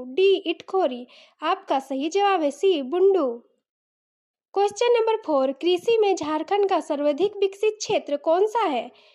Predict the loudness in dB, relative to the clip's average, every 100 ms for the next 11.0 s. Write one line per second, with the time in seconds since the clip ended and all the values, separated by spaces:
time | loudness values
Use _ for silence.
0 | _ -4 0 2 2 0 0 0 0 0
1 | 2 2 2 0 -2 0 -2 0 -4 -4
2 | -8 0 2 2 -4 -6 -4 -2 -2 -2
3 | 0 -2 -2 -2 0 -2 0 0 0 0
4 | 0 0 -2 -2 _ _ _ _ _ _
5 | 0 2 4 2 0 0 0 0 0 0
6 | 0 -2 0 -2 0 0 2 0 0 0
7 | 0 0 -4 -4 _ _ _ -4 2 2
8 | 2 0 0 0 -2 0 0 0 -2 -4
9 | -10 _ _ -4 -4 -4 -4 -6 -2 0
10 | 0 2 2 2 0 0 2 2 0